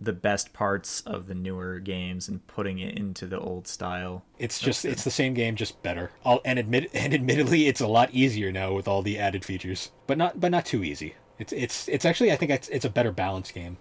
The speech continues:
Speaker 2: overall now.
Speaker 1: Okay, that's fair. I mean, it definitely makes me wanna pick it up because,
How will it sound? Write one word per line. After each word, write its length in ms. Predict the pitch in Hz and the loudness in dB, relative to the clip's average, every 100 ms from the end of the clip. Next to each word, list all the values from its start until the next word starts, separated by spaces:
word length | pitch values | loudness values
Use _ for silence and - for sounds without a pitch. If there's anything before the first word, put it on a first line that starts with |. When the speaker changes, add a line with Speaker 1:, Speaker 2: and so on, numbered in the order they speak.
| - | -12
Speaker 2:
overall 340 | 98 87 85 85 | -10 -8 -8 -8
now. 220 | 90 92 180 | -8 -8 -6
Speaker 1:
Okay, 200 | 107 117 | -4 -4
that's 220 | 120 - | -6 -4
fair. 280 | 104 101 123 | 0 0 2
I 60 | |
mean, 140 | 143 165 | 0 2
it 60 | |
definitely 280 | 196 - 139 | 2 2 2
makes 260 | 113 117 - | 0 0 -2
me 140 | 104 | -2
wanna 220 | 107 92 | 0 -4
pick 200 | - 95 | -4 -4
it 80 | 92 | -4
up 220 | 92 - | -4 -6
because, 600 | 90 90 95 95 92 - | -8 -4 -4 -4 -6 -8